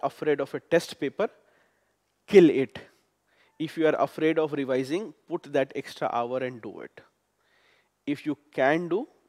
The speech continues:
if you should do, then you must do it. I repeat, if you are afraid of something, do it first.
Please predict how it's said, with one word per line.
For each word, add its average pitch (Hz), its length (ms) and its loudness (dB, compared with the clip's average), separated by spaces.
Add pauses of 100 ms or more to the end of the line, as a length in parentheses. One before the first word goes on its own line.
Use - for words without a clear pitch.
(140)
if 135 180 -10
you 143 80 -8
should 160 480 -8
do, 214 200 -6 (140)
then 127 180 -10
you 123 100 -10
must 107 380 -14
do - 160 -20
it. - 140 -20 (1900)
I 143 120 4
repeat, 156 420 -4
if 165 180 -8
you 165 80 0
are 160 140 2
afraid 202 460 4
of 220 120 2
something, 185 400 -4
do 151 200 -2
it 160 120 0
first. - 520 -10